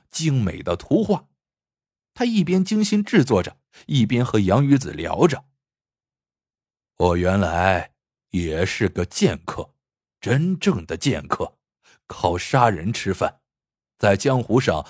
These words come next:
很有点名头，大家都叫我铁猴子。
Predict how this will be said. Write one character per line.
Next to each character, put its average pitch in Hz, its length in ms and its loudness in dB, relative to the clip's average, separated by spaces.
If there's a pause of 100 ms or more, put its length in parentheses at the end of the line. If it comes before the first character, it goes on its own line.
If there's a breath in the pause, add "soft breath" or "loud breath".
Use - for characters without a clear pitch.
(100)
很 117 360 2
有 104 160 2
点 82 200 -4
名 80 280 -6
头， - 240 -6 (460)
大 82 240 0
家 87 380 -2 (240 soft breath)
都 95 240 0
叫 87 160 0
我 87 160 0
铁 - 320 -8
猴 - 420 -2
子。 - 220 -4